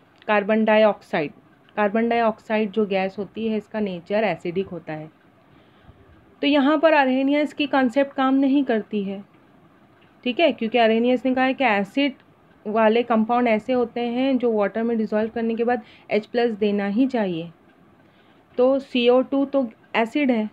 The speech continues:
लेकिन वो एच प्लस नहीं देता, तो यहाँ पर हम Arrhenius की कॉन्सेप्ट नहीं इस्तेमाल कर सकते, ये उसका एक लिमिटेशन है।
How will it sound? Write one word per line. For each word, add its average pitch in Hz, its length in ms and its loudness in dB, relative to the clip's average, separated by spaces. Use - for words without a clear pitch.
लेकिन 220 220 0
वो 247 60 0
एच 226 180 0
प्लस 254 300 -2
नहीं 247 280 2
देता, 202 380 0
तो 208 120 -8
यहाँ 208 260 -2
पर 247 180 -6
हम 254 140 -2
Arrhenius 233 800 0
की 262 120 -8
कॉन्सेप्ट 254 800 -4
नहीं 247 240 4
इस्तेमाल 185 420 -6
कर - 180 -14
सकते, - 340 -16
ये 277 140 -2
उसका 277 240 -4
एक 262 160 -4
लिमिटेशन 180 500 -4
है। 165 180 -16